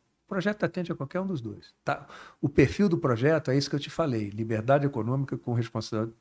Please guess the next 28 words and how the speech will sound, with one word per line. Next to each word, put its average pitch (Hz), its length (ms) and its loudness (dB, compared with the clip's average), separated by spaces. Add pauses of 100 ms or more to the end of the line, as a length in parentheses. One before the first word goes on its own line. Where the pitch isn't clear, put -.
(160)
responsabilidade 110 880 -2
social, 110 520 -2 (400)
conservadorismo 143 960 6
evolucionista, 143 840 0
que - 160 -10
aceita 160 720 0 (440)
a 113 80 2
evolução, 110 560 2
aceita 160 500 0
a - 20 -2
transformação, 113 840 -4 (280)
desde 139 260 2
que 143 400 0 (220)
siga 156 680 2
a 131 60 0
experiência 123 720 0
histórica, 120 720 0
a 120 60 0
experiência 113 540 -2
nacional, 110 720 -2
os 107 140 -4
costumes, 113 600 -4
as 98 120 -6
tradições, 110 760 -4
o 107 60 -18
patriotismo, 107 800 -8
o 98 40 -12
nacionalismo, 107 720 -8